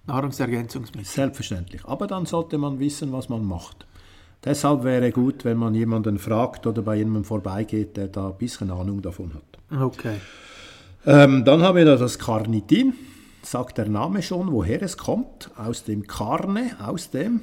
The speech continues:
Speaker 1: Fleisch.
Speaker 2: Genau. Und das ist extrem wichtig für die Regeneration der Zellen, fördert neues Gewebe.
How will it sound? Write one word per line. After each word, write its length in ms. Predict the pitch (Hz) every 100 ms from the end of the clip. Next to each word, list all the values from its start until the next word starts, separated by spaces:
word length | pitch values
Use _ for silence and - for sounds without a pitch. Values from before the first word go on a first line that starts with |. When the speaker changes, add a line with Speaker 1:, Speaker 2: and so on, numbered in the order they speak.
| -
Speaker 1:
Fleisch. 600 | 127 120 143 - - -
Speaker 2:
Genau. 440 | 175 226 147 90 90 - _ _ _ _ _
Und 440 | 131 131 127 131 123
das 180 | 156
ist 160 | 196 -
extrem 420 | 170 - 151 160
wichtig 360 | 143 160 170 160
für 160 | 139
die 120 | 117 107
Regeneration 720 | 127 165 180 190 180 170 165
der 140 | 170
Zellen, 380 | - 135 139 147
fördert 420 | 147 117 123 123
neues 320 | 110 107 110
Gewebe. 520 | - 107 107 113 107